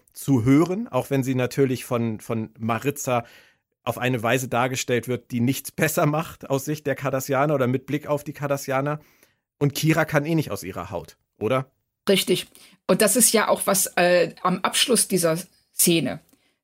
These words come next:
Speaker 2: sagt, äh, Maritza ganz klar zu ihr, ähm, sie wollen nicht die Wahrheit, sie wollen nur Rache.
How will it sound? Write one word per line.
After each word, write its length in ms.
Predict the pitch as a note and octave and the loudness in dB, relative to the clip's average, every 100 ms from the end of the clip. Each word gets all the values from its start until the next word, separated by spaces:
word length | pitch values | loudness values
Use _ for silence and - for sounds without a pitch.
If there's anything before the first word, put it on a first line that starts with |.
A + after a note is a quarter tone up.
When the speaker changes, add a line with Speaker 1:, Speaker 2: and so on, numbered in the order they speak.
| _ | _
Speaker 2:
sagt, 360 | F#3 G3 - - _ | 0 0 -2 -14 _
äh, 240 | - F3 E3+ | 2 4 4
Maritza 520 | F3 E3+ G#3 G#3 G3 | 4 4 4 4 2
ganz 360 | F#3 F#3 - - | 2 2 2 2
klar 260 | F#3+ F#3 | 2 2
zu 160 | - F#3 | 2 0
ihr, 480 | - F3+ F3 E3+ - | 0 2 2 2 0
ähm, 340 | E3 E3 E3 | 0 0 -2
sie 220 | D#3+ F3+ F3 | 0 0 4
wollen 200 | F#3+ F#3+ | 4 4
nicht 180 | E3+ F3 | 0 -2
die 120 | D#3 | -2
Wahrheit, 440 | E3 E3 E3 E3+ | -2 0 0 -2
sie 200 | - E3 | -2 -2
wollen 180 | E3+ D#3+ | -2 0
nur 180 | D3 C3+ | -2 -2
Rache. 260 | A#2+ - | -4 -6